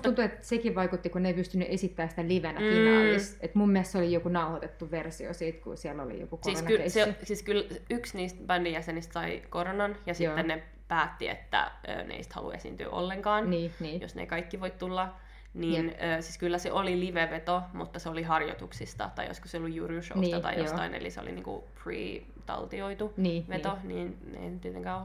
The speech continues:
Speaker 2: oo, oo sama, sama asia. Mutta
Speaker 1: Jep.
Speaker 2: ne tuli viidenneksi, ei kun ei ne tietenkään tullut samana vuonna,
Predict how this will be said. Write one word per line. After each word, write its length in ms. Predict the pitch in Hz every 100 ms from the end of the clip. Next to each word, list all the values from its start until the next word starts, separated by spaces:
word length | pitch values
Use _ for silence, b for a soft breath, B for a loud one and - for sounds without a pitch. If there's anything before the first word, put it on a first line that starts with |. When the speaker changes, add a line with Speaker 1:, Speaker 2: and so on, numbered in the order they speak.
| -
Speaker 2:
oo, 300 | 180 175 175 -
oo 120 | 180
sama, 400 | 180 185 - - -
sama 300 | 190 175 -
asia. 280 | - 98 - b b
Mutta 200 | 208 196
Speaker 1:
Jep. 80 | 202
Speaker 2:
ne 60 | 220
tuli 540 | 240 247 220 - - - - 180
viidenneksi, 600 | 175 175 175 170 - - -
ei 120 | 185
kun 120 | 170
ei 200 | 190 170
ne 100 | 175
tietenkään 340 | 170 - 175 170
tullut 220 | 180 180
samana 340 | - 185 180 190
vuonna, 240 | 196 196